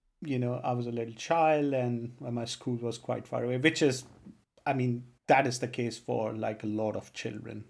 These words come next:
in, in, in Punjab, where I come from. The schools are not usually near to your houses because parents want to send their chil-, children to the best schools they think, you know, are the best. So these can be far away as well. But there are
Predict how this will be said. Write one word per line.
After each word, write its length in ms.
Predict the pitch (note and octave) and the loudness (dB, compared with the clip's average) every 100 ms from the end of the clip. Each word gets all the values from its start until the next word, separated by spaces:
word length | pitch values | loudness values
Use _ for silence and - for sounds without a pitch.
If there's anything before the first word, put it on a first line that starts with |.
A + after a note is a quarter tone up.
| _ | _
in, 300 | A3 A2 A2 A2 | -12 -10 -10 -12
in, 240 | A#2 A2 G#2 - F3 | -12 -12 -12 -18 -16
in 280 | A#2 G#2+ - _ _ | -14 -14 -18 _ _
Punjab, 360 | - G#2+ G#2 G#2 | -8 -2 -2 -2
where 200 | G#2 - | -6 -2
I 120 | A2 | -4
come 200 | G#2+ A2 | -4 -10
from. 240 | - A2 G#2 | -8 -8 -6
The 100 | A2 | -6
schools 340 | - C3 B2 | 0 0 2
are 140 | A#2 | 0
not 300 | A#2 A#2+ A#2+ | 0 -2 -2
usually 320 | A#2 G#2+ A2 G#2+ | -4 -2 -4 -2
near 260 | G#2 G#2 | -4 -4
to 140 | G2+ G#2 | -6 -10
your 100 | G2+ | -8
houses 480 | A2+ G#2+ - B2 - - - - | -8 -10 -10 -14 -18 -20 -16 -4
because 400 | B2+ D3 C3 - - - - | 4 4 4 -6 -20 -20 2
parents 380 | E3+ F3 C#3+ - | 6 8 6 2
want 300 | C#3 C3 B2+ - - | 2 0 -4 -12 -6
to 80 | |
send 240 | B2 C3 A#2+ | -2 0 2
their 200 | A#2+ A#2 _ - | 0 -2 _ -4
chil-, 340 | - B2 A#2+ - - - B2+ | 0 0 0 -4 -20 -12 -6
children 320 | - A#2 A2 | -2 -2 -2
to 80 | A2 | -4
the 80 | G#2+ | -4
best 240 | G#2+ G#2+ | -4 -4
schools 420 | - - B2 - - | -6 -10 -12 -12 -2
they 220 | B2 B2+ | 4 4
think, 340 | B2 A#2+ G#2 - | 4 -4 -4 -10
you 140 | - G#2+ | -6 -4
know, 120 | G#2 | -4
are 120 | G#2 | -4
the 100 | G2+ | -4
best. 320 | G2+ G#2+ - - | -6 -8 -8 -8
So 300 | A#2 G#2 G#2+ _ | -6 -8 -10 _
these 220 | A#2 A2 | -6 -6
can 240 | - G#2+ G#2 | -4 -6 -6
be 80 | G2 | -8
far 240 | - A2+ | -6 -6
away 180 | A#2 A#2 | -6 -8
as 180 | A#2+ - | -8 -10
well. 140 | B2+ - - - | -14 -14 -20 -6
But 160 | - C#3 | -2 8
there 240 | D#3 D#3 | 10 10
are 360 | D#3 C3+ C3 B2+ | 10 6 6 2